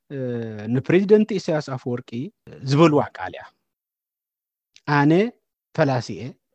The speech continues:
ኣብ ሓመድ ምድቃስ ዝ-፣ ዝ-፣ ዝፈልጥ ሰብ እየ፣ ንስልጣን ኢለ ኣይተሸምኩን፣ ኣቦ ቤተ ክርስቲያን ስለ ዝኾንኩ ክዛረበካ ግቡእ እዩ እሞ እዚኣ ለምነካ ኣለኹ። ፍትሒ ክትገብር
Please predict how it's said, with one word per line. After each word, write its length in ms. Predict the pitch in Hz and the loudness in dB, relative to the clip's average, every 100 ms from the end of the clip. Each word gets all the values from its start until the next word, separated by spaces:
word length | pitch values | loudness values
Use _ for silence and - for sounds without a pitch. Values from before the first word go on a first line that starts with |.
| _ _ _ _ _ _ _ - | _ _ _ _ _ _ _ -10
ኣብ 120 | 107 | -8
ሓመድ 360 | - 147 160 135 | -6 2 2 4
ምድቃስ 520 | 139 151 - 156 160 - - 135 | 2 2 -2 -6 -6 -10 -12 -8
ዝ-፣ 260 | 127 156 | -6 -6
ዝ-፣ 180 | 131 127 | -6 -8
ዝፈልጥ 440 | 120 120 135 120 - | -10 -8 -6 -6 -10
ሰብ 200 | - 156 123 | -12 -8 -6
እየ፣ 160 | 131 190 _ _ _ _ | -8 -10 _ _ _ _
ንስልጣን 560 | 147 135 165 - 147 127 | -2 -2 -4 -4 -2 -2
ኢለ 140 | 120 120 | -4 -6
ኣይተሸምኩን፣ 760 | - - 127 - 165 180 139 202 _ _ _ _ _ | -10 -10 -10 -6 -8 -8 -12 -16 _ _ _ _ _
ኣቦ 260 | 147 147 127 180 | -4 -4 2 2
ቤተ 180 | 160 151 - | 4 0 -4
ክርስቲያን 520 | 135 - - 170 135 | -6 -10 -4 -2 -2
ስለ 180 | - 117 | -4 -10
ዝኾንኩ 380 | 113 - 139 139 220 247 _ _ _ _ _ - | -10 -8 -10 -8 -12 -14 _ _ _ _ _ -6
ክዛረበካ 600 | 143 123 143 139 151 - 147 | -4 0 0 -2 -6 -6 -8
ግቡእ 400 | 107 147 123 175 | -4 -4 -2 0
እዩ 140 | 190 175 | 2 4
እሞ 160 | 120 131 - _ _ _ - | 2 -2 -8 _ _ _ -6
እዚኣ 160 | 147 208 | -4 -2
ለምነካ 380 | 143 113 110 104 | -2 -4 -8 -16
ኣለኹ። 260 | 95 107 - 101 _ _ _ _ _ _ _ _ _ _ | -18 -20 -20 -20 _ _ _ _ _ _ _ _ _ _
ፍትሒ 240 | 170 - 185 | -6 0 -2
ክትገብር 460 | - - 120 - | -2 -6 -10 -10